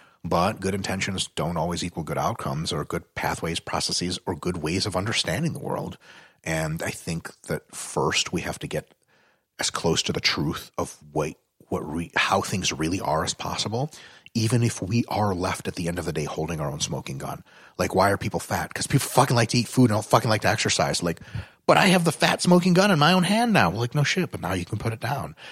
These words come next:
Like, if you point out an evil capitalist executive as the one with a smoking gun, but you really have it in reality still, this, you're gonna have to, you're gonna have to drop that idea sooner or later to have full effect. Because if you take,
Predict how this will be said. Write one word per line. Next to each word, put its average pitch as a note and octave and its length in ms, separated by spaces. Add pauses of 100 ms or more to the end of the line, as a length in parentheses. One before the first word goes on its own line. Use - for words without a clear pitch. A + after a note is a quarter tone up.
(160)
Like, B2+ 160
if - 120
you G#2 160 (160)
point A#2+ 260
out G#2 160
an E2 160
evil F#2 400 (140)
capitalist G2 380
executive F2+ 440
as D#2+ 80
the F2+ 80
one E2+ 140
with E2+ 100
a F2+ 40
smoking E2+ 360
gun, E2+ 400 (380)
but F#2 120
you F#2+ 160
really F2+ 180
have A2 280
it F#2 40
in E2 100
reality F2 380
still, E2 540
this, - 200
you're E2+ 100
gonna A2+ 180
have A2 180
to, - 180
you're - 140
gonna D#3 160
have - 300
to C#2 80
drop D#2+ 580
that E2 220
idea D#2 420
sooner F2 380
or - 120
later D#2 280
to - 100
have D#2 140
full - 200
effect. - 420 (420)
Because G#2+ 240
if F2 140
you A#2+ 40
take, G#2+ 400